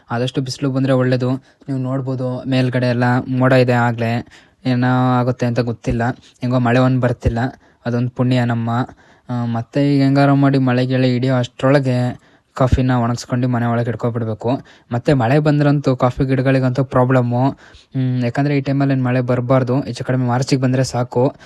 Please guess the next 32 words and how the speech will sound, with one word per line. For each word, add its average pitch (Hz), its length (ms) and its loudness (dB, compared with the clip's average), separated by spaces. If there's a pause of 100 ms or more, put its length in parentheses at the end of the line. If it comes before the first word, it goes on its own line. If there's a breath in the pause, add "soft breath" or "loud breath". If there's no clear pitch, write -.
(180 loud breath)
ಫೆಬ್ರವರಿಯಲ್ಲಿ 127 500 2
ಮೆಣಸೆಲ್ಲ 123 380 -2
ಕುಯ್ದು 127 280 -2
ಆದ್ಮೇಲೆ 120 680 -2 (300 soft breath)
ಇವಾಗ 131 180 4
ಬಂದ್ರೆ 143 340 4
ಇವಾಗ್ಲೂ 143 500 6
ಗಿಡ 135 180 2
ಎಲ್ಲ 135 180 4
ಹೂವಾಗ್ಬಿಡುತ್ತೆ. 127 1000 -2 (120)
ಮತ್ತೆ 127 200 0
ಬ್ಯಾಕಿಂಗ್ 127 400 -2
ನೀರೆಲ್ಲ 127 340 2
ಹೊಡಿಬೇಕು, 120 460 -4
ಸಿಕ್ಕಾಪಟ್ಟೆ 123 540 -6
ತೊಂದ್ರೆ, 117 320 -6
ಸಿಕ್ಕಾಪಟ್ಟೆ 120 420 -6
ಕೆಲ್ಸ 113 280 -8
ಹಿಡಿದ್ಬಿಡುತ್ತೆ. 117 760 -6 (460 soft breath)
ಮಳೆ 123 120 0
ಬರ್ದಲೇ 123 380 0
ಇದ್ರೆ 120 220 -2
ಸಾಕು. 113 400 -6 (380)
ಈ 151 180 2
ವಿಷಯದ 147 320 0
ಬಗ್ಗೆ 139 320 0
ನಿಮಗೆ 139 340 2
ಏನ್ 131 80 2
ಅನ್ಸುತ್ತೆ 131 320 -2
ಅನ್ನೋದನ್ನ 123 260 -2
ಕಾಮೆಂಟ್ 120 360 -4
ಮಾಡಿ. 123 300 -2